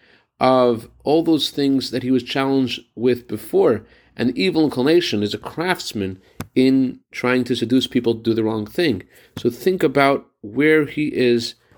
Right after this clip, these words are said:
and try to highlight his virtues and how, if you will use them,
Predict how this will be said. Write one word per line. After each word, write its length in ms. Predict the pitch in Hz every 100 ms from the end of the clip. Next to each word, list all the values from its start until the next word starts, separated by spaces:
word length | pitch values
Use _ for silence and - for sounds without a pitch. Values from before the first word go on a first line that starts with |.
| _
and 220 | 120 110
try 360 | 95 - 135 139
to 280 | 135 - 120
highlight 680 | 104 131 131 113 107 113 -
his 180 | 113
virtues 640 | 98 113 127 - 110 104 - _ -
and 120 | 113
how, 180 | 113 110
if 160 | 104
you 100 | 110
will 100 | 104
use 320 | 104 160 156 -
them, 240 | 101 95